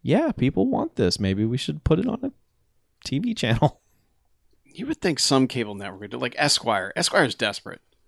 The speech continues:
Speaker 1: Yeah.
Speaker 2: I mean, they, at least they got Going Deep with David Reese, which is the best thing you can possibly get.
Speaker 1: I don't understand why Sci-Fi didn't come back to it at some point in the last, like, fifteen years.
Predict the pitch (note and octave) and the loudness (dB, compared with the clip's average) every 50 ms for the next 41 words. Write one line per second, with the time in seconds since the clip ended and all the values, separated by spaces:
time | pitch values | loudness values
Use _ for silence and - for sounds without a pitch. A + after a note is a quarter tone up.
0 | _ _ - - E3+ G#3+ A#3+ A#3 G#3 - - - - C3+ C#3+ C#3 C3+ C#3 C#3+ C#3 | _ _ -6 0 2 4 4 4 2 -2 -6 -4 0 2 2 2 2 2 0 0
1 | - C3+ C#3 E3 E3 - - D#3+ C3+ D3 C#3+ C3 - C3 C#3 C3+ B2 B2 C#3 B2+ | 0 0 2 2 2 2 4 4 4 6 4 4 4 4 2 2 4 4 2 2
2 | - A#2+ - - C3 A#2+ A2 G#2 A2+ B2+ B2 A2 G#2 - - - - - A#2+ A#2 | 2 0 2 4 4 4 2 2 2 2 2 2 0 -2 -6 -10 -10 -10 -10 -8
3 | - A#2+ A2 - _ _ _ _ _ _ _ _ _ _ _ _ _ _ _ _ | -8 -8 -10 -10 _ _ _ _ _ _ _ _ _ _ _ _ _ _ _ _
4 | - C#3 A#2+ G#2+ B2+ B2 - - C3+ B2+ A#2 G#2+ G#2 - A#2+ A2 - - A2 A#2+ | -2 -2 2 4 2 2 2 2 0 0 0 0 -2 -2 -2 -2 -4 -4 0 2
5 | C3 A2 G2 - - - F#3 B3 C4+ C4 A#3 - - F#3+ F3+ D#3+ - - E3+ D#3+ | 2 2 2 0 -2 0 2 4 6 6 6 6 6 6 6 6 6 6 6 6
6 | C#3+ C3+ C3+ C3 - D3+ C3+ B2+ A#2+ - B2 A2+ G#2 A2+ G#2+ G#2 G#2 G2+ - - | 8 6 6 6 8 8 8 8 8 6 6 6 6 4 2 0 -2 -2 0 0
7 | A#2+ A2 G#2 G#2 G2 - - A2+ G2+ F#2+ G2 - - A2 F#2+ F#2+ - - G2+ F#2+ | 2 4 4 4 2 2 0 0 0 0 0 0 -2 -2 0 0 0 0 0 0
8 | F#2+ - F2 F#2 F#2+ F#2+ F#2 F2+ F2 - - E2+ E2 - - F2 - - - E2 | -4 -4 -4 -2 -2 0 0 -2 -2 -4 -6 -6 -6 -6 -8 -10 -8 -8 -10 -10
9 | D#2+ E2 E2+ E2+ E2+ | -10 -10 -12 -14 -14